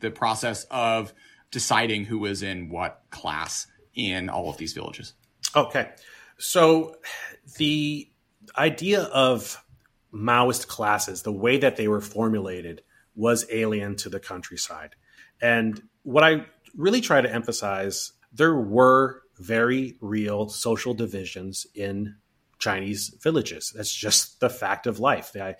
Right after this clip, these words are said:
Speaker 2: the idea that there were no classes in China or no classes in the village is just completely ridiculous. There were, of course, different social groupings. Some people were better off and some people were not so well off.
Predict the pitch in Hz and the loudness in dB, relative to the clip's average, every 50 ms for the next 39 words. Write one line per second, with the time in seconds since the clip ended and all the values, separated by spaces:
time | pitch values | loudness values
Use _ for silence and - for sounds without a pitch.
0 | - - - - - 127 127 127 113 113 147 156 151 - 123 107 - 123 113 113 | -16 -20 -20 -10 -2 2 2 2 2 4 4 4 6 6 4 2 2 0 2 2
1 | 110 110 107 104 - - - 107 107 107 131 151 160 151 - - 113 101 98 95 | 4 2 2 0 -2 -8 -10 -4 0 4 6 6 6 6 2 -4 -4 -4 -4 -4
2 | - - 95 90 95 98 - - - _ _ _ _ _ _ _ _ _ _ - | -6 -6 -6 -8 -8 -8 -8 -10 -10 _ _ _ _ _ _ _ _ _ _ -10
3 | 110 104 104 - - 113 104 101 98 101 107 117 117 107 - 104 101 98 98 113 | -6 -6 -4 -2 -2 -2 -2 -2 -2 -2 -2 -2 -4 -4 -6 -4 -4 -2 0 2
4 | 123 131 127 - - 104 98 101 - - 101 95 107 107 101 92 95 90 101 151 | 2 2 0 0 -4 -2 -2 -2 -2 -4 -6 -8 -8 -10 -10 -10 -10 -4 0 0
5 | 156 123 101 98 92 - - 92 85 - - - 101 - - - - - 98 95 | 2 2 0 -2 -4 -8 -12 -12 -14 -14 -12 -10 -10 -10 -10 -12 -12 -16 -16 -12
6 | - 98 92 92 90 87 92 87 113 117 113 - - - 80 - - - - 123 | -12 -12 -12 -12 -10 -10 -8 -2 -2 -2 -2 -2 -12 -18 -14 -14 -12 -6 -4 -4
7 | 120 104 98 117 117 123 127 110 - - - 95 87 92 101 - - - _ _ | -4 0 2 4 4 4 4 2 -2 -10 -12 -10 -10 -10 -8 -10 -12 -14 _ _
8 | _ _ _ _ _ _ - 127 117 117 - 123 123 117 - - - 107 104 - | _ _ _ _ _ _ -4 -4 -2 0 0 -2 -2 -2 -6 -6 -6 -6 -4 -4
9 | 135 104 - 98 95 - - 107 110 107 - - 104 98 - 104 113 113 113 110 | -4 -4 -4 -6 -10 -6 -4 -4 -4 -4 -4 -6 -6 -8 -6 -6 -6 -4 -4 -2
10 | 110 110 107 107 101 90 87 85 82 87 101 107 - - _ _ - - - - | -2 -2 -2 -2 -6 -6 -6 -8 -6 -6 -6 -6 -8 -12 _ _ -20 -20 -20 -20
11 | _ - 104 101 - 101 92 87 - 104 104 117 120 117 120 131 127 123 127 - | _ -14 -12 -10 -10 -10 -12 -12 -10 -10 -4 -2 -2 -2 0 -4 -4 -4 -6 -4
12 | - 143 156 - - - 110 95 92 87 87 80 78 - - - | -2 -2 -2 -2 0 0 0 0 -2 -4 -8 -10 -12 -14 -16 -20